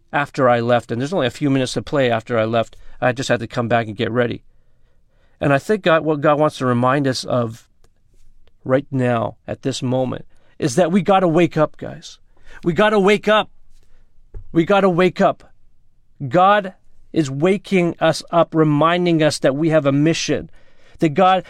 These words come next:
that the pa-, the baton has been passed to us, the baton of the gospel, and we're meant to go and take that and to pass it on to someone else, to share that with other people. And there's something so powerful about that, because it's the power of one person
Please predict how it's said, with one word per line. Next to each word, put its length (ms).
that 160
the 120
pa-, 260
the 160
baton 460
has 120
been 200
passed 480
to 160
us, 180
the 100
baton 420
of 100
the 80
gospel, 640
and 160
we're 140
meant 300
to 80
go 360
and 160
take 240
that 160
and 80
to 60
pass 340
it 80
on 180
to 60
someone 400
else, 340
to 80
share 300
that 180
with 120
other 240
people. 520
And 160
there's 140
something 300
so 140
powerful 540
about 240
that, 180
because 320
it's 160
the 120
power 520
of 220
one 280
person 580